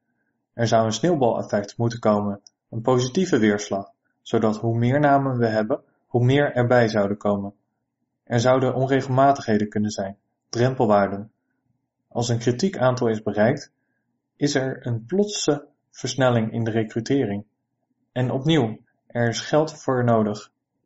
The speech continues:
Ik verwacht dat het woord atheïst zelf een struikelblok zal blijven, dat groter is dan wat het eigenlijk betekent. En een struikelblok voor mensen die zich anders zonder probleem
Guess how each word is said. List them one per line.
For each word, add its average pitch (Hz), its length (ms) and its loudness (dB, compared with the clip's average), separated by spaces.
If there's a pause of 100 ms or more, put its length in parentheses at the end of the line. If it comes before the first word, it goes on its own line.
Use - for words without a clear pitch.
Ik 139 160 -2
verwacht 165 540 0
dat 123 160 0
het 123 120 -2
woord 120 240 0
atheïst 120 640 0
zelf 131 420 -2
een 127 80 -6
struikelblok 110 600 0
zal - 140 -10
blijven, 107 440 -2 (380)
dat 117 140 0
groter 143 420 0
is 123 220 -4 (180)
dan 120 180 0
wat 123 160 2
het 113 100 -2
eigenlijk 123 440 0
betekent. 107 580 -2 (420)
En 123 160 -2
een 120 80 2
struikelblok 143 720 0
voor 123 100 -4
mensen 120 440 -2 (160)
die 123 140 -2
zich 113 260 -8
anders 151 340 -2
zonder 156 260 -2
probleem 127 600 0